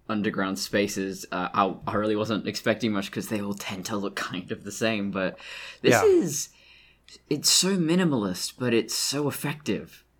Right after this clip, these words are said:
Speaker 2: And that's the, that's the secret of this whole world, right? If you can really tap into that design sense where you've got a minimalist aesthetic,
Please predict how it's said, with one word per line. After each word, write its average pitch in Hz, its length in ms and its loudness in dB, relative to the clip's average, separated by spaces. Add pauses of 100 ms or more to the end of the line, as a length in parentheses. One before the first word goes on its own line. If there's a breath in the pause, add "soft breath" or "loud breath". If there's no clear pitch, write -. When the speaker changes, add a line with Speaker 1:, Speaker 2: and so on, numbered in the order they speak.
Speaker 2:
And 123 140 -2
that's 135 260 0
the, 135 160 4
that's 127 280 -2
the 135 60 -2
secret - 420 -6
of 101 120 -6
this 107 160 -6
whole 104 220 -2
world, 98 360 -2
right? 98 140 -4
If 95 140 -8
you 104 60 -4
can 101 140 -8
really 113 260 0
tap 113 340 -2
into 104 220 -4
that 104 200 -4
design 101 400 -6
sense 98 360 -10
where 98 100 -8
you've 95 100 -10
got 95 140 -8
a 98 60 -8
minimalist 120 920 0
aesthetic, 104 600 -4